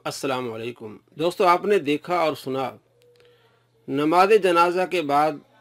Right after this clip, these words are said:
दुआ के मुतालिक इससे सवाल हो रहा है। कह रहा है कि नमाज जनाजा के बाद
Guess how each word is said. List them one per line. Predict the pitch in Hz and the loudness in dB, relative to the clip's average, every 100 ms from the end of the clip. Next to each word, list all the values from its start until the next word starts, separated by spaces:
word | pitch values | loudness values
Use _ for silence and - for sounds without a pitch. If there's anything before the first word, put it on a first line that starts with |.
| _ - | _ -12
दुआ | 135 160 170 | 0 2 2
के | 170 | 0
मुतालिक | 151 143 143 147 151 143 | 0 0 -2 -2 -4 -6
इससे | - 147 | -6 -6
सवाल | - 135 147 | -2 -2 -2
हो | 139 131 | -2 -4
रहा | 127 147 | -2 -2
है। | 143 165 _ _ _ _ - | -4 -10 _ _ _ _ -2
कह | |
रहा | 160 | 0
है | |
कि | 180 | 2
नमाज | 175 165 165 180 | 0 2 4 4
जनाजा | 190 175 165 156 165 | 4 2 2 2 -2
के | 160 | -2
बाद | 139 131 143 143 | -4 0 0 -2